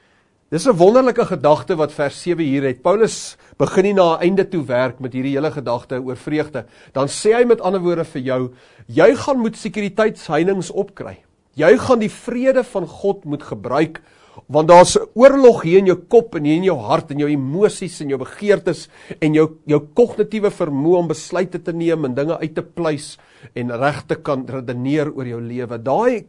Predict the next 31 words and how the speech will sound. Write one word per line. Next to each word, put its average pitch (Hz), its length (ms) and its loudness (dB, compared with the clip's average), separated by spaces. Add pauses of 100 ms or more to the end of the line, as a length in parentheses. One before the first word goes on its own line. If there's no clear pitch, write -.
kragte - 680 -6 (480)
word 156 500 2
beïnvloed 185 800 -2
deur 151 320 -2
rowers 151 840 -2 (440)
wat 139 200 -6
jou 165 80 0
blydskap 135 640 -6
en 135 80 -8
jou 127 100 -6
vrede 131 440 -12
wil 113 140 -10
kom 107 200 -16
steel. - 400 -14 (720)
Nou, 170 200 2
ek 220 180 2
bly 202 140 4
daar 196 140 4
op 196 120 -4
'n 180 140 -8
plotjie 196 400 -4
in 170 100 -4
Kameeldrif 175 640 -4 (640)
en, 131 280 -2
um, 131 240 0
ons 185 220 0
het - 160 -6
vol 214 240 0
hoogte 170 360 0
elektriese 139 580 -6
heininge 123 640 -8